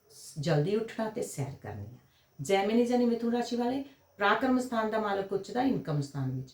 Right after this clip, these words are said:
ਹਿੰਮਤ ਨਾਲ ਇਨਕਮ 'ਚ ਵਾਧਾ ਹੋਏਗਾ। ਕੰਮਾਂ ਕਾਰਾਂ 'ਚ ਭਾਈ ਭੈਣ ਦਾ ਸਾਥ ਮਿਲੇਗਾ। ਇਹ ਉੱਚਦਾ ਸੂਰਜ, ਜਿਸ ਤਰ੍ਹਾਂ ਦੀ ਹਿੰਮਤ ਕਰੋਗੇ ਉਸੇ ਤਰ੍ਹਾਂ ਨਾਲ ਕਾਮਯਾਬੀ ਮਿਲ ਜਾਏਗੀ। ਨੁਕਸਾਨ ਕਿਸੇ ਤਰ੍ਹਾਂ ਦਾ ਨਹੀਂ ਹੋਣ ਵਾਲਾ। ਇਨਕਮ ਸਥਾਨ 'ਚ ਸੂਰਜ ਹੈ,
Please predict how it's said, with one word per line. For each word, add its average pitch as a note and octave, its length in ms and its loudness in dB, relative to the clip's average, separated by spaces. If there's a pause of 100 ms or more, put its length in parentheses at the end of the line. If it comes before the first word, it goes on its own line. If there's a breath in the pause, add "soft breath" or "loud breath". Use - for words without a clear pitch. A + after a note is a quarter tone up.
(340 soft breath)
ਹਿੰਮਤ G3+ 280 0
ਨਾਲ A#3 240 2
ਇਨਕਮ G#3 360 -2
'ਚ - 100 -10
ਵਾਧਾ G3 320 -4
ਹੋਏਗਾ। D#3 360 -4 (320 soft breath)
ਕੰਮਾਂ F#3+ 280 -2
ਕਾਰਾਂ A3 280 -2
'ਚ - 140 -10
ਭਾਈ A3+ 220 -2
ਭੈਣ G3 260 -4
ਦਾ F#3 120 -4
ਸਾਥ G3 400 -8
ਮਿਲੇਗਾ। D3 360 -6 (380 soft breath)
ਇਹ F3+ 140 -6
ਉੱਚਦਾ F#3 300 -6
ਸੂਰਜ, A3+ 400 -2 (220)
ਜਿਸ F3 220 -6
ਤਰ੍ਹਾਂ E3+ 280 -4
ਦੀ E3 60 -4
ਹਿੰਮਤ D#3 300 -4
ਕਰੋਗੇ G3 500 -8 (260 loud breath)
ਉਸੇ G3 340 0
ਤਰ੍ਹਾਂ F3 200 0
ਨਾਲ D3+ 160 0
ਕਾਮਯਾਬੀ C#3+ 600 -2
ਮਿਲ C3+ 200 0
ਜਾਏਗੀ। B2 400 -14 (340 soft breath)
ਨੁਕਸਾਨ G#3 440 -2
ਕਿਸੇ G#3 260 -4
ਤਰ੍ਹਾਂ E3+ 220 -4
ਦਾ D#3+ 100 -2
ਨਹੀਂ F3+ 160 -4
ਹੋਣ F3+ 180 -4
ਵਾਲਾ। D#3 320 -4 (320 loud breath)
ਇਨਕਮ G3+ 360 -2
ਸਥਾਨ G#3 300 -6
'ਚ G#3+ 80 -10
ਸੂਰਜ G#3+ 420 -2
ਹੈ, C#4 140 -6